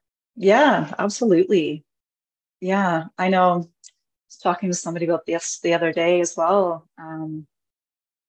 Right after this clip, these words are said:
you know, people are always like, "Oh, you need to do your self-care and do your self-care." And it's like, "Well, I don't have time for that." And, you know, <laughs> how am I supposed to work that in with everything else that's going on? But, and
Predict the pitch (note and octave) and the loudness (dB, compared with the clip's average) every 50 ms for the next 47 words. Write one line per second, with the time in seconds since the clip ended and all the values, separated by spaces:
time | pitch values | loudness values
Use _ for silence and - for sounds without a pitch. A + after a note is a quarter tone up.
0 | - - G3+ E3+ D3+ F3+ G3+ F3+ F3+ E3+ E3+ F3 E3+ - E3+ - A3 A3 G3+ F#3+ | -10 -8 -8 -6 -4 0 2 2 4 4 4 2 2 0 0 4 4 6 6 6
1 | F#3 G3+ G#3+ G3+ G#3+ G3+ G#3+ G#3+ G3+ - - G#3+ A3+ - - A3 F3 D#3+ D#3+ D#3+ | 4 4 2 2 2 2 2 2 2 2 4 2 2 2 -2 -4 -2 0 0 0
2 | D#3 E3+ G3+ G#3 G#3+ G3+ G#3 G#3 G#3 G#3+ - - E3+ D#3+ D#3 D#3+ D3+ - D3 D#3 | 0 2 2 2 2 2 2 0 -4 -4 -4 -8 -12 -10 -8 -8 -10 -4 0 2
3 | G#3+ A#3+ C4+ C4+ C4+ C4+ C4+ C4 C4+ C4+ C4 C4 C4 - A#3 G#3+ G3+ F#3 F3 E3+ | 4 4 4 4 4 2 0 0 0 0 0 0 -2 -2 -4 -2 -2 -2 -2 -2
4 | D#3+ D#3+ D#3+ - - E3+ E3+ E3 D#3+ E3 E3 _ _ - _ _ _ _ _ _ | -2 -4 -4 -6 -8 -8 -8 -8 -12 -12 -14 _ _ -20 _ _ _ _ _ _
5 | - F3+ F#3 F#3 F#3 F#3 F#3+ A#3 D4+ - - _ _ _ - E4 D#4+ - - _ | -8 -2 0 2 4 4 4 2 2 -2 -14 _ _ _ 0 0 0 0 -2 _
6 | _ _ - A3 B3 C4 C4 - D4+ - - B3 A#3+ C4+ C#4+ B3 - A3+ B3 A#3+ | _ _ 2 4 4 4 2 2 -2 0 2 2 2 4 2 2 2 2 2 4
7 | A3+ A3 A3 G#3+ G#3 G#3 - G#3+ G#3+ C4 B3+ B3 A3 A3+ A3 G#3+ - - F#3+ F#3 | 4 2 2 2 -2 -4 -6 -4 -6 -6 -4 -4 -4 -4 -4 -6 -6 -6 -10 -10
8 | - - G3 G3 G3 F#3+ F#3+ F#3+ F#3+ F#3 F#3 F#3 F3+ F3 - - - - - _ | -6 -6 -6 -6 -6 -8 -10 -10 -10 -8 -8 -8 -8 -10 -12 -14 -20 -20 -20 _
9 | _ _ _ _ - F#3 F3 E3+ E3 E3 - - _ _ _ _ _ _ _ _ | _ _ _ _ -2 2 4 4 4 4 2 0 _ _ _ _ _ _ _ _
10 | _ _ _ _ _ _ _ _ _ _ _ - F#3+ G3+ F#3+ F#3+ F#3 - | _ _ _ _ _ _ _ _ _ _ _ -2 0 2 2 2 0 -2